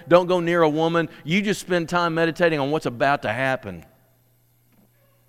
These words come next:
If we did this, you'd have to start preparing for Sunday on Friday. You'd have to start thinking about what we're gonna do on Sunday when the Lord meets with us. That's the kind of seriousness this is, right?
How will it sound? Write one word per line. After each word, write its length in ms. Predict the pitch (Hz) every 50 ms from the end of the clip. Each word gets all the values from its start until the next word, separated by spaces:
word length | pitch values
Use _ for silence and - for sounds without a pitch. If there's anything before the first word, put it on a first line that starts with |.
| _ _ _ _ _ _ -
If 200 | 123 117 - -
we 200 | 135 131 147 151
did 280 | 151 151 170 175 160 139
this, 600 | 139 131 123 123 123 - - - - - - - _ _ _ _ _ _ -
you'd 220 | 131 135 156 156
have 160 | 160 165 165
to 60 | -
start 340 | - - - 170 151 156 -
preparing 460 | 139 131 - 151 147 147 143 139 135
for 140 | 117 - 123
Sunday 520 | 113 - - - 151 143 143 117 117 110 110
on 160 | 110 107 101
Friday. 560 | - 127 123 117 110 110 107 101 95 90 82 - _ _ _ _ _ _ _ _ _ _ _ _ _ _ _ _ _ _ _ _ _ _ _ _ _ _ _ _ _ _ _ _ _ _ _ _ _ -
You'd 120 | 131 143
have 80 | 156 123
to 60 | -
start 280 | - - 151 127 - -
thinking 260 | 156 151 139 139 131
about 200 | 123 123 123 123
what 140 | 139 147 131
we're 120 | 135 131
gonna 140 | 127 127 120
do 160 | 120 131 123
on 120 | 117 113
Sunday 400 | 107 - - 143 135 123 113 107
when 140 | 104 107 104
the 60 | 101
Lord 280 | 107 120 123 120 107 107
meets 300 | 120 120 120 117 - -
with 120 | 95 92 90
us. 140 | 87 82 -
That's 220 | - 127 127 -
the 60 | -
kind 240 | - 143 139 135 113
of 40 | 104
seriousness 640 | - - 131 123 123 127 120 - - 117 113 -
this 220 | - 131 117 - 131
is, 240 | 131 131 131 127
right? 200 | 123 123 131 127